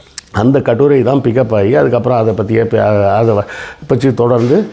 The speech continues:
கிட்டத்தட்ட ஒரு இருபத்தஞ்சு கட்டுரைகள் எழுதி, அதை தான் முத முதல்ல புத்தகமா வெளிக்கொண்டு வந்தோம். தெரிந்த வரலாற்றின் தெரியாத பக்கங்கள்,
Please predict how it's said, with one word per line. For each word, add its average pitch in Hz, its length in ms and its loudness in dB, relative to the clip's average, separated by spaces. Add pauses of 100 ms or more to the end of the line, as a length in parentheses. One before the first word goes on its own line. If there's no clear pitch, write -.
(240)
கிட்டத்தட்ட 120 260 2
ஒரு 135 140 2
இருபத்தஞ்சு 139 460 2
கட்டுரைகள் 127 420 2
எழுதி, 123 340 2
அதை 131 220 2
தான் 131 200 0
முத 117 140 2
முதல்ல 123 260 2
புத்தகமா 123 440 0
வெளிக்கொண்டு 107 400 2
வந்தோம். 135 280 0 (100)
தெரிந்த 135 380 2
வரலாற்றின் 113 600 0
தெரியாத 113 440 0
பக்கங்கள், 90 540 -4